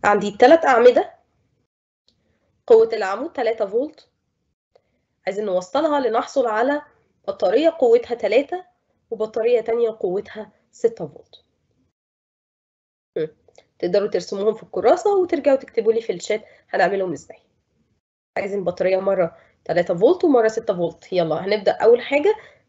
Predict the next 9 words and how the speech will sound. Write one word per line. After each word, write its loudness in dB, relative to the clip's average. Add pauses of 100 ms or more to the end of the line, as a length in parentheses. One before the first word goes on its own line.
نصحصح -4
إن -2
أنا 2
معايا 4
تلات 2
أعمدة 0 (1600)
وقوة 4
الواحد 2
بتلاتة. -12